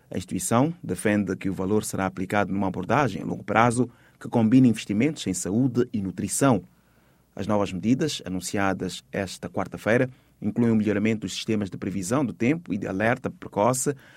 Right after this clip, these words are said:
além de medidas de gestão para garantir maior resistência às secas. De acordo com a instituição, cerca de nove milhões de pessoas enfrentam a escassez de alimentos no Corno de África,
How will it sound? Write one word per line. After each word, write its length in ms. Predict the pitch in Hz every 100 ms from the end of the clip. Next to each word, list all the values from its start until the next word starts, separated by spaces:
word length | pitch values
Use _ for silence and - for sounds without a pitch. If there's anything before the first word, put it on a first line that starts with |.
| -
além 380 | - 95 120 127
de 180 | 104 107
medidas 500 | 107 98 120 147 104
de 100 | -
gestão 340 | 90 - 113 117
para 140 | 110
garantir 380 | 92 92 87 104
maior 260 | 95 98
resistência 680 | 92 87 - - 98 90 -
às 200 | 80 85
secas. 480 | - 135 127 95 - - _ _ _ _ _
De 60 | 104
acordo 240 | 104 107
com 80 | 107
a 20 |
instituição, 540 | 98 - 101 - 120
cerca 320 | 147 - 117 104
de 140 | 95
nove 320 | 98 131 165
milhões 240 | 127 120 120
de 80 | 113
pessoas 400 | - - - -
enfrentam 380 | - 92 90
a 20 | 92
escassez 400 | - 90 104 95
de 80 |
alimentos 460 | 95 95 117 135 -
no 80 | -
Corno 200 | 71 71
de 120 | 85
África, 440 | 101 117 120 120